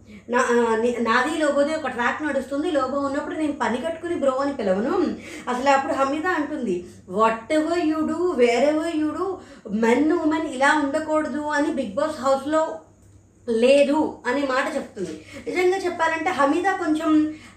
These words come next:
తను గేమ్ని బాగానే తెలుసుకుని బాగానే ఆడుతోంది అనేది చాలా బాగానే తెలుస్తోంది. తను యాక్టివ్ పార్టిసిపేషన్ ఇస్తోంది, ఉంది. నేను ఇలాగే కనుక కొంచెం బాగా ఆడి, కొంచెం క్యూట్గా ఉండి, టాస్క్లో పెర్ఫామ్ చేస్తే టాప్ ఫైవ్లో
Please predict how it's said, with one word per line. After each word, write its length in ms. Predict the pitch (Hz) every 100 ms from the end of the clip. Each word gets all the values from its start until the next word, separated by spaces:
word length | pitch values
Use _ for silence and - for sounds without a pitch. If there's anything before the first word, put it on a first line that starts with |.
| -
తను 480 | 285 320 339 311 214 -
గేమ్ని 320 | 269 320 349
బాగానే 420 | 254 240 254 294
తెలుసుకుని 440 | 330 294 262 - 320
బాగానే 420 | 240 240 269 311
ఆడుతోంది 680 | 311 269 269 285 269 269 269
అనేది 680 | 240 277 302 285 262 403 -
చాలా 220 | 269 240 247
బాగానే 540 | 233 320 302 339 359
తెలుస్తోంది. 500 | 277 214 - 202 175 - - 220
తను 100 | 214 214
యాక్టివ్ 400 | 208 320 320 277
పార్టిసిపేషన్ 540 | 240 240 254 240 247
ఇస్తోంది, 600 | 233 - 247 240 359 - -
ఉంది. 340 | 330 269 - - -
నేను 140 | 302 294
ఇలాగే 400 | 254 277 320 359
కనుక 220 | 349 349 359 - - _ _ - _
కొంచెం 460 | 302 294 294 269 - -
బాగా 340 | 220 220 220 254
ఆడి, 260 | 262 247 - - - _ -
కొంచెం 420 | 262 285 240 254 233
క్యూట్గా 500 | 247 247 285 277 277
ఉండి, 220 | 269 285 - - _ _ _ _ 311
టాస్క్లో 360 | 330 330 294
పెర్ఫామ్ 460 | 262 247 247 262 254
చేస్తే 240 | 247 294
టాప్ 340 | - 240 240 277
ఫైవ్లో 340 | 269 269 277